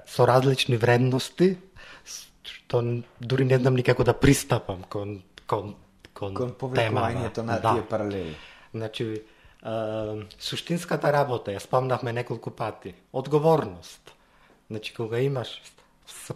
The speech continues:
Speaker 1: пос-, систем поставен на тој начин, а, во кој тие што тре-, што саат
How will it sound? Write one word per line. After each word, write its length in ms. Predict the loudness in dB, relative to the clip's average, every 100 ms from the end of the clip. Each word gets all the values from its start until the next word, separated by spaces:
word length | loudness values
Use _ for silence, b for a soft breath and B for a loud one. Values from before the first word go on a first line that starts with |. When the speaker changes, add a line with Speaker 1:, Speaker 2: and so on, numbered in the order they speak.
| -16
Speaker 1:
пос-, 240 | -8 -8 -8 -20
систем 580 | -12 -8 -10 -10 -12 -12 -10
поставен 560 | -6 -6 -2 -4 -2 -6
на 100 | -8
тој 240 | -4 -4
начин, 480 | -4 -6 -8 -14 -16 _ b b b b b b b b b b b b _
а, 140 | -12 -10 -8 -8 -8 -10
во 320 | -8 -6 -6 -2
кој 320 | 0 0 -2 -8 _ _ _
тие 280 | -2 -2
што 220 | -2 -4 -10
тре-, 320 | -2 -2 -2
што 260 | -8 -8 -8
саат 460 | -6 -6 -6 -10